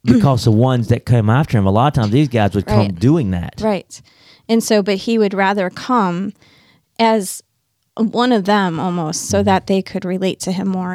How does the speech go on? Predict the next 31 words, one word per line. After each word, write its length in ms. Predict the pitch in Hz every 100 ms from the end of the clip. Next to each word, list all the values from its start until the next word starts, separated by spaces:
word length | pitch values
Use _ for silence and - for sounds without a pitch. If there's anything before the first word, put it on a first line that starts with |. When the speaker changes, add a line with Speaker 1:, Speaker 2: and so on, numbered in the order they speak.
| -
Speaker 2:
and 240 | 190 185
hear 560 | 175 - 208 196 180 185
the, 280 | - 180 - _ -
the 100 | 190
truth 400 | - - 202 -
of 100 | 190
what 160 | - -
he 160 | - 180
was 120 | -
saying 600 | - 185 170 170 175 196 -
and 220 | 202 202
not 240 | 190 - -
the 340 | - 180 190 190 - _ _ _ _ _ _
spiel 640 | - - - - 226 196 175
that 200 | 175 170
they, 140 | 175 170 -
he 140 | 196
might, 260 | 180 - - _
they 180 | 190 202
might 220 | 185 180
hear 180 | 175 185
from 220 | - 190
other 180 | 180 185
people 300 | - 185 196
who 140 | 185
had 120 | 185 -
been 180 | -
educated 520 | - 190 202 202 202 -
as 140 | -
he 120 | -
was. 380 | - 202 - -